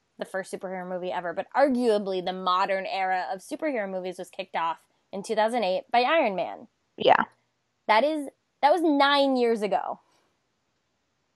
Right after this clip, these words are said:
Speaker 1: That was nine years ago, and this is the first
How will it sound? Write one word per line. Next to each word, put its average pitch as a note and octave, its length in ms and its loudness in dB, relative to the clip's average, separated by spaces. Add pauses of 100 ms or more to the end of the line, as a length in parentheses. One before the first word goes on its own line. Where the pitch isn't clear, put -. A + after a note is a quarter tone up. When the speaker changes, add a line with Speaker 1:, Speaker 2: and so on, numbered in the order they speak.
(140)
Speaker 1:
That G#3+ 80 4
was A3 80 0
nine B3 400 4
years D4+ 240 4
ago, F#3 440 4
and A3 140 -4
this A3 160 -2
is A3+ 200 -4
the A#3 160 -4 (260)
first - 680 0